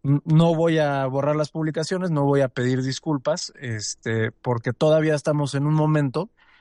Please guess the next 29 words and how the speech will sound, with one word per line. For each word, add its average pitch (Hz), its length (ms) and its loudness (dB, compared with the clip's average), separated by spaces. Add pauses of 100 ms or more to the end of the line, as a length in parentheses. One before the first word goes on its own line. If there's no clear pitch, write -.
(140)
donde 131 260 -2
tenemos 170 420 2
la 151 180 2
libertad 151 600 0 (460)
de, 123 760 0 (100)
de, 123 840 0 (140)
pues, 135 180 -4 (300)
defender 143 520 0
nuestra 165 260 0
libertad 151 380 0
de 165 40 0
expresión 175 540 -2
y, 147 80 2 (100)
y 127 200 0
de, 117 460 0 (460)
eh, 120 580 2
negarnos 143 720 0
a 135 60 -2
cumplir 120 300 -2
estas 143 200 -2
sanciones. 170 320 0
¿Por 135 140 -4
qué 143 120 -2
lo 156 120 2
digo? 160 220 2
Porque 120 400 -10
la 117 200 -2
reforma 139 460 0
electoral, 131 640 0